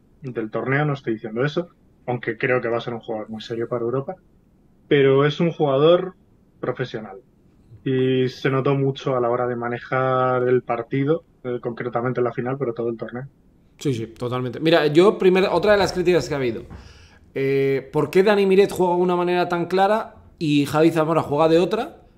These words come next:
Speaker 2: Cuando siempre se ha dicho, ¿no?, que hay como una base, un estilo de juego muy fijado. Es cierto que al menos los últimos partidos, los dos, o sea, España, la U dieciocho, a mí me da la sensación de jugar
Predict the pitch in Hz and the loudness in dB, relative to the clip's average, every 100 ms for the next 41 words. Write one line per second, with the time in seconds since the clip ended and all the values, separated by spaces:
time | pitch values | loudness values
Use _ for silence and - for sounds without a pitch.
0 | - 147 131 143 151 151 165 131 156 156 | -6 -4 -4 -2 0 4 4 2 -4 -4
1 | 131 143 147 147 139 143 - 143 139 135 | -4 -4 -2 0 0 0 0 -2 0 -2
2 | 127 139 135 - 135 135 131 139 131 135 | -2 -2 -4 -2 0 0 0 0 0 -2
3 | 127 131 135 180 - - - - _ 190 | -2 -2 0 -2 -4 -16 -20 -20 _ -2
4 | 175 175 185 185 214 - 147 135 170 160 | -2 6 6 6 2 2 0 2 2 2
5 | 135 151 170 170 151 147 175 170 143 127 | 0 4 4 4 2 2 2 2 0 -2
6 | 139 143 - 135 123 - 147 156 156 143 | -2 -4 -6 -8 -8 -2 2 4 4 4
7 | 147 156 151 156 185 - 143 156 175 160 | 4 2 0 0 -2 0 2 4 4 2
8 | 160 170 165 - | 0 2 4 2